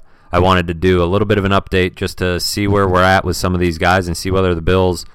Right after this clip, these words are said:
should bring back a few of them. But that's gonna do it for this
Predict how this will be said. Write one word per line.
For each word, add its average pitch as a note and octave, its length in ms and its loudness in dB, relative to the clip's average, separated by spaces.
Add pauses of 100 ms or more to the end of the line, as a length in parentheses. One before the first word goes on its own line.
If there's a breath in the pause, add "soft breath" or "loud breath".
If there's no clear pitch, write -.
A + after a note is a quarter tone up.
(260 soft breath)
should F#2 180 -4
bring F#2 220 2
back F2+ 260 0
a D#2+ 60 -10
few D2 180 -6
of C2+ 80 -12
them. - 200 -16 (600 soft breath)
But F#2 240 0
that's A#2+ 200 0
gonna C#3+ 180 2
do C3+ 140 4
it A2 60 -2
for A2+ 120 0
this - 280 -2